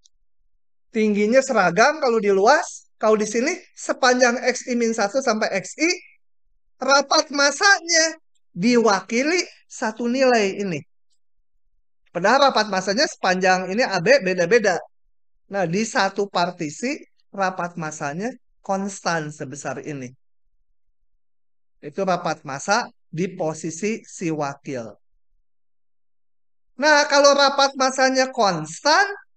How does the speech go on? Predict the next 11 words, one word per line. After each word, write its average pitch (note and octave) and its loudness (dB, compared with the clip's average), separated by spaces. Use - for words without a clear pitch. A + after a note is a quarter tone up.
maka A3+ 2
masa C4 2
ini, A#3+ -4
masa A3 2
segmen A#3 2
ini A#3+ 4
aja C#4 4
ya. B3+ 6
Masa G#3+ 0
segmen G3+ -2
ini, G3 0